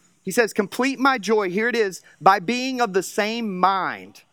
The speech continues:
having the same love, being in full accord, here it is again, "and of one mind."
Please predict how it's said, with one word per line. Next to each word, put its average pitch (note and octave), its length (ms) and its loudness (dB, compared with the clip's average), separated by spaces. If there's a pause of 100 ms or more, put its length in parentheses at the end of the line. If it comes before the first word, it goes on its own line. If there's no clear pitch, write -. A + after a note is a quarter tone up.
(480)
having A#3 380 2
the A#3+ 80 -2
same G#3+ 420 -2
love, F#3 540 0 (580)
being A#3 360 -2
in F#3 120 -4
full G#3+ 300 2
accord, G#3+ 380 0
here G3+ 120 2
it G#3+ 60 2
is A3 140 -2
again, F#3 340 0
"and F#3+ 200 0
of F#3 140 4
one G3+ 640 -2
mind." D#3+ 560 0